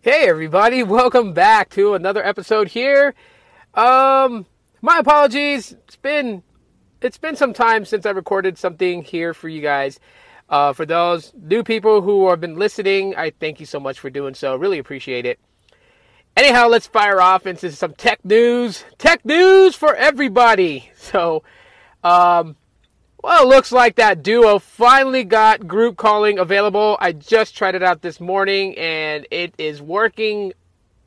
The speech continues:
flawlessly at this point. I haven't noticed any bugs at all whatsoever. I have not experienced any issues, any crashes, any of that stuff. It's been doing fine.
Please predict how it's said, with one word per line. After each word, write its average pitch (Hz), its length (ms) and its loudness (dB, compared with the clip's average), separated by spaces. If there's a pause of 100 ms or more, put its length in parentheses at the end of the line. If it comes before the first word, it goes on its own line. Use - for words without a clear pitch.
(360)
flawlessly 214 840 -2
at 147 160 -10
this 143 160 -14
point. 190 420 -8 (540)
I 180 80 2
haven't 262 200 0
noticed 254 320 4 (120)
any 233 260 2
bugs 196 540 0
at 175 100 -2
all 180 180 0
whatsoever. 175 640 -2
I 180 60 0
have 185 140 0
not 196 320 -2
experienced 202 640 -2
any 202 240 -6
issues, 226 640 -4
any 180 160 -6
crashes, 196 720 -2
any 254 180 -6
of 254 60 -4
that 165 200 -2
stuff. 151 360 -8
It's 180 160 -10
been 208 200 -8
doing 170 220 -8
fine. 143 460 -4